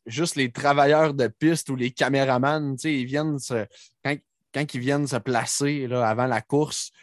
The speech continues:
euh, c'est toujours un véhicule qui vient les porter, là. Ils se promènent, le véhicule se promène sur la piste, puis un petit peu comme un autobus, là, ils vont dropper une coupe, euh,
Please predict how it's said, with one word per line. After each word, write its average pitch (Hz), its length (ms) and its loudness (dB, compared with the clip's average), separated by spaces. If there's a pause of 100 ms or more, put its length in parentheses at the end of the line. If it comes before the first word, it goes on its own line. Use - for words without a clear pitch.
(180)
euh, 98 220 -4
c'est 110 140 -10
toujours 135 300 0
un 120 120 4
véhicule 123 500 0
qui 117 140 -16
vient 113 200 -4
les 113 140 -2
porter, 101 460 -6
là. 98 100 -6
Ils 104 100 -4
se - 60 -6
promènent, 101 380 -6
le 101 100 -4
véhicule 110 340 -2
se 107 60 -10
promène 110 260 -2
sur 113 140 -4
la 104 140 -2
piste, 107 280 -6
puis 107 100 -2
un 104 60 -2
petit - 160 -12
peu 139 100 0
comme 127 200 -2
un 120 140 0
autobus, 101 500 -6
là, 113 80 -6
ils 110 140 -4
vont 107 160 -2
dropper 104 340 -2
une 104 220 -2
coupe, - 280 -6
euh, 95 220 -4